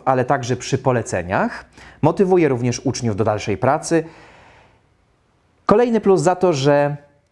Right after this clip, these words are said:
polecenia są zrozumiałe. Następny za obudowę dydaktyczną, która jest bardzo interesująca i atrakcyjna.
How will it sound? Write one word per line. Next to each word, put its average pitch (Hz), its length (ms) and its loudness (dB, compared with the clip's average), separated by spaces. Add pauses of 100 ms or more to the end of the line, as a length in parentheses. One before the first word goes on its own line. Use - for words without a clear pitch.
(180)
polecenia 151 540 2
są 139 300 -2
zrozumiałe. 147 800 2 (1400)
Następny 131 920 0
za 127 360 0
obudowę 151 540 2
dydaktyczną, 110 800 -2
która 120 280 0
jest 110 220 -2
bardzo 147 340 0
interesująca 127 800 -2
i 131 180 -4
atrakcyjna. 123 880 -2